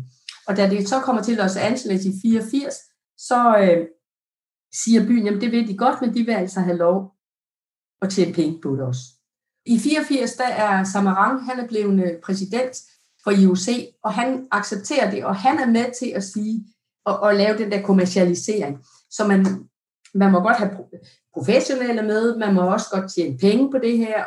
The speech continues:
og så videre. Øh, og O L begynder at skovle penge hjem på reklamerne, selve I O C.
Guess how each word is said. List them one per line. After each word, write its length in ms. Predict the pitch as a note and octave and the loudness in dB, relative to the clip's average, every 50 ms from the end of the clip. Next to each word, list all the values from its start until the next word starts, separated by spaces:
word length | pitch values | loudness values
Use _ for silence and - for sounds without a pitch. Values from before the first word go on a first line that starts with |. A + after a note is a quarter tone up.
| - - | -6 -8
og 80 | F#3 F#3+ | -6 -4
så 120 | F#3+ F#3 E3 | -4 -4 -4
videre. 300 | E3 D#3+ E3 E3 E3 - _ _ _ _ _ _ _ - | -4 -6 -6 -8 -8 -10 _ _ _ _ _ _ _ 0
Øh, 280 | F#3+ F#3+ F#3+ F#3+ F3+ E3 | 2 2 2 2 2 2
og 180 | F3 - - | 2 2 2
O 120 | A#3 A#3+ G#3 | 2 2 2
L 180 | G3 G3+ - | 2 2 0
begynder 320 | - F#3+ G3+ G#3+ G#3+ G#3 - - - _ - | 0 -2 -2 -2 -2 -4 -6 -8 -12 _ -10
at 80 | G3 F#3+ | -10 -8
skovle 600 | - - - - G#3+ G3 G3 A3 B3 C4 B3 - | -8 -10 -6 -2 2 4 4 4 4 2 0 0
penge 260 | - F#3+ F#3+ F#3+ F#3+ | 2 2 4 4 4
hjem 300 | F#3 F3+ F3+ F3+ - - - | 4 4 0 -2 -4 -6 -4
på 140 | - F#3+ F#3+ | -2 0 2
reklamerne, 600 | F3+ E3+ E3+ E3+ C#3+ C#3+ D3 D3+ C#3+ C#3 C3 B2+ B2+ - - _ _ _ - - - - | 2 2 0 -2 -4 -4 -6 -8 -8 -6 -6 -6 -6 -8 -12 _ _ _ -14 -14 -8 -2
selve 380 | - F#3+ F#3+ F#3+ F#3 F3 F3 - - | 2 4 4 6 4 4 2 0 -2
I 140 | F#3 F#3 F3 | 0 2 2
O 80 | D#3 D3+ | 2 2
C. 340 | - - G3 F#3 F#3+ F#3 | 2 2 2 2 0 -2